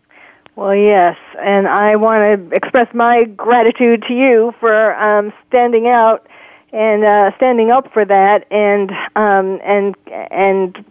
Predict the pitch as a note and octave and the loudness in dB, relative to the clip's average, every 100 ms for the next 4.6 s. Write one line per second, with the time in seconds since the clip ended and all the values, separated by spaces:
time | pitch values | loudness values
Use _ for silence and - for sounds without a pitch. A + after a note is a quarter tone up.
0 | _ - A3 A3 C4+ A#3 F3+ F3+ - - | _ -6 -2 2 2 2 -2 -6 -14 -20
1 | - - G#3 F#3+ F#3+ G3 A3 G#3 A#3+ A3+ | -20 -8 -2 0 0 0 0 2 2 0
2 | G#3 F#3+ F3 A3+ G#3+ G3 F3+ F#3 G#3 A#3 | -2 -6 -4 -6 -4 -4 -2 0 2 0
3 | G#3 F#3+ F3+ F3+ F3+ F#3 F3+ F3+ F#3+ G3+ | 0 -4 -2 0 2 2 -2 -4 -2 0
4 | A3 G3+ F#3+ F3+ F3+ | 2 0 2 2 0